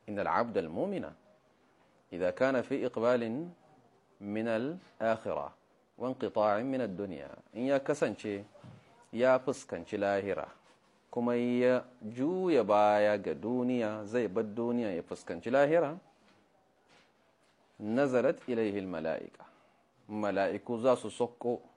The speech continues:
"Ka'anna ala wujuhihim ash-shams." Ka ce rana ce fuskokinsu yadda take haske.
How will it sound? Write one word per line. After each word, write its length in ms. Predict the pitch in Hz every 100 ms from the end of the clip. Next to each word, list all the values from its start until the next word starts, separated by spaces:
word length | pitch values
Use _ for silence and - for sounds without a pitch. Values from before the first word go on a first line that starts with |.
| _ _ _ _ _ _ _ _ _
"Ka'anna 580 | 110 104 143 147 135 120
ala 320 | 139 160 160
wujuhihim 880 | 160 147 131 175 156 131 160 208 240
ash-shams." 600 | 123 - 107 80 - - -
Ka 220 | 185 139
ce 440 | - 143 117 113 - _ _ _
rana 540 | 110 127 131 131 135 131
ce 220 | 123 85 -
fuskokinsu 720 | 127 - 127 120 131 127 -
yadda 260 | 110 113 92
take 300 | - 95 87
haske. 380 | 76 85 -